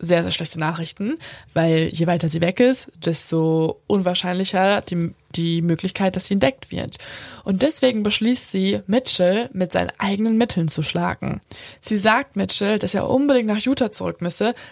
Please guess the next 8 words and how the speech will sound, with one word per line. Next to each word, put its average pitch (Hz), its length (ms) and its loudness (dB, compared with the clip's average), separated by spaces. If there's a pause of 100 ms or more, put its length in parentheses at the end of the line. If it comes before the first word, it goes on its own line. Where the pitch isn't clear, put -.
weil 180 180 2
sie 285 400 4
eine 208 280 2
Offenbarung 196 500 0
von 185 160 0
Gott 262 240 2
bekommen 165 440 -8
habe, 196 440 0